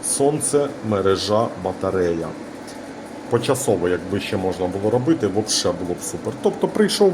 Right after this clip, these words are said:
вечір, вечір, і тоді вмикається мережа, якщо вона є. Якщо вона є. Щоб ти на ніч не розряджав акумулятори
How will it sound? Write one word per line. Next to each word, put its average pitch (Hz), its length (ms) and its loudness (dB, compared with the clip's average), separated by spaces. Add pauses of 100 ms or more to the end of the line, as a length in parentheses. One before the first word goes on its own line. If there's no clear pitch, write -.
вечір, 190 380 6 (680)
вечір, 156 360 4 (420)
і 190 140 2
тоді 143 340 2
вмикається 123 720 4
мережа, 113 500 2 (280)
якщо 104 320 2
вона 110 280 4
є. 104 280 4 (1600)
Якщо 139 260 2
вона 101 240 4
є. 95 220 -2 (440)
Щоб 254 180 0
ти 226 120 6
на 180 200 6
ніч 120 240 2
не 123 120 4
розряджав 117 540 2
акумулятори 110 680 2